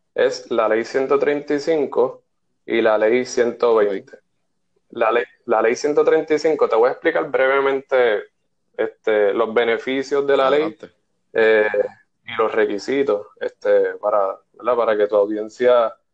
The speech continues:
Speaker 1: por lo menos sepa un poquito en resumen.
Speaker 2: Ujú.
Speaker 1: Pues mira, la ley ciento treinta y cinco, este, conocida como la Ley de Incentivos y Financiamiento para Jóvenes Empresarios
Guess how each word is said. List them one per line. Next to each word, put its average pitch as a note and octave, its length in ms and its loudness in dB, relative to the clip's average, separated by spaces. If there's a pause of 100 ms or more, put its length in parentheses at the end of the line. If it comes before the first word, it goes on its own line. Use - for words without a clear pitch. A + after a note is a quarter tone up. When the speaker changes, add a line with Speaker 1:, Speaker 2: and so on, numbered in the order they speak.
(220)
Speaker 1:
por A#2 100 -2
lo A2+ 140 0
menos A#2 240 2
sepa A#2 360 0
un G#2+ 100 -4
poquito A2 680 -2 (100)
en A2 100 -10
resumen. G#2 500 -6
Speaker 2:
Ujú. A2 200 -20 (220)
Speaker 1:
Pues A2+ 160 -4
mira, B2 160 4
la A2+ 140 0
ley A#2 160 0
ciento - 280 -14
treinta D#3+ 320 -12
y D3+ 60 -16
cinco, D3 640 -4 (200)
este, G#2 840 2 (220)
conocida A2 420 0
como C3+ 200 0
la A#2+ 100 0
Ley A2+ 140 0
de C3 100 2
Incentivos B2 680 -2
y A2 100 -4
Financiamiento A2 800 -2
para B2 240 0
Jóvenes B2+ 320 0
Empresarios B2 680 0